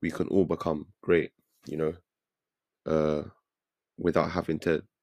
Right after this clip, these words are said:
diminish one another. So yeah, today,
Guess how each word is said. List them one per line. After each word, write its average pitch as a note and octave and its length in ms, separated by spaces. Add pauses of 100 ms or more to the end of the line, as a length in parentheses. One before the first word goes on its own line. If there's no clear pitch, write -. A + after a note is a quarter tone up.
(140)
diminish D#2+ 680
one D#2 160
another. D#2 320 (1120)
So - 160
yeah, G2 140
today, G#2+ 600